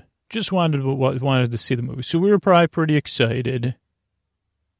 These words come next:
I don't, other than being disappointed that you didn't get a free, I mean, I remember really enjoying the movie and the experience, uh, but I don't remember,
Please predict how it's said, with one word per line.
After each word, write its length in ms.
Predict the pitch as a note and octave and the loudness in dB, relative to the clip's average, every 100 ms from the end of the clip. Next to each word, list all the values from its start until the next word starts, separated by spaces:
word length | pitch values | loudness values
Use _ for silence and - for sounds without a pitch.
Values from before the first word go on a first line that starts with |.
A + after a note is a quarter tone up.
| _ _ _ _ _ _ | _ _ _ _ _ _
I 120 | - C3+ | -4 0
don't, 220 | F3+ E3+ | 2 2
other 300 | C#3+ F3 G3+ | 2 4 4
than 240 | D#3+ D#3 C3+ | 4 2 4
being 220 | C#3+ C3+ | 4 4
disappointed 640 | C3 - C3+ C#3+ C#3 A#2 | 0 -2 -2 0 2 2
that 160 | B2 A#2 | 0 0
you 100 | B2 | 0
didn't 220 | B2+ A#2+ | 0 2
get 140 | B2+ | 2
a 40 | A#2 | 0
free, 400 | - C#3+ B2 - | -2 -2 -2 0
I 80 | C#3 | 0
mean, 100 | C#3 | 2
I 60 | C#3 | 4
remember 480 | C#3 F3+ F#3 D3 | 4 4 6 4
really 360 | B2 C3+ D#3 C#3+ | 2 2 4 4
enjoying 420 | B2+ C#3 C#3 C3+ | 2 2 4 2
the 60 | B2 | 2
movie 540 | B2+ C3 A#2 A#2+ B2 | 2 2 2 2 2
and 140 | C3 B2+ | 2 2
the 80 | A#2 | 0
experience, 1120 | - - G3 F3 A#2+ A#2+ A#2+ - - - - _ _ _ _ _ _ _ _ _ _ - | -2 0 4 6 6 4 -2 -6 -8 -8 -14 _ _ _ _ _ _ _ _ _ _ -6
uh, 60 | A#2+ | -4
but 240 | B2+ B2 | 0 2
I 80 | B2 | 2
don't 260 | C#3 C#3+ | 2 2
remember, 880 | C3+ B2+ B2 B2 B2 B2 B2 A#2+ A2 | 2 2 2 0 0 2 2 0 -2